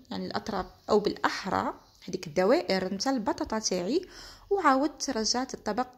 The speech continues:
آه، نتاعي، آه، للفرن. يعني جست ما هذيك البطاطا تزيد تحمر شويه برك وتاخذ بنه هذيك لاصوص وسي بون. ومن بعد،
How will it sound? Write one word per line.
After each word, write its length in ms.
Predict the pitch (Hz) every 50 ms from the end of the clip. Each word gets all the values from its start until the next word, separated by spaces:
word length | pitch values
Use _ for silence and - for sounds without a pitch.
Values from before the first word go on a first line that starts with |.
| - - - -
آه، 420 | 190 180 180 180 175 175 175 - 220
نتاعي، 600 | 220 214 - 196 170 165 165 170 208 254 269 - - - - - - - - _ - 190
آه، 360 | 196 185 175 175 175 180 180
للفرن. 520 | 208 262 254 - - - 208 202 214 240 - - _ - -
يعني 240 | 165 170 180 175
جست 320 | 170 175 220 214 - - 202
ما 80 | 196
هذيك 280 | 196 196 - 196 - -
البطاطا 580 | 185 170 180 190 190 - 196 190 - 185 185 180
تزيد 500 | 156 - - - 185 175 180 170 165 165
تحمر 400 | - - - - 185 175 165 -
شويه 560 | - - - - 214 247 247 233 190 - 180
برك 340 | - - - 226 - - - - - - - - - - -
وتاخذ 840 | - 190 196 196 - 220 214 - - 214 175 - 202 196 185 180 175
بنه 720 | 165 - 190 190 190 190 190 - - - 175 165 165 165 160 165
هذيك 400 | 180 165 - 208 202 - - - 165 165 160 160 156 156 156
لاصوص 580 | 156 175 196 202 - - 190 196 240 302 359 - - - - - - - - - - - - - -
وسي 360 | 381 427 427 - - 165 185
بون. 220 | 180 - 208 277 427 480 - - - _ _ _ _ _ - - - - - - - - -
ومن 140 | 494 440 330
بعد، 320 | 339 302 269 269 311 339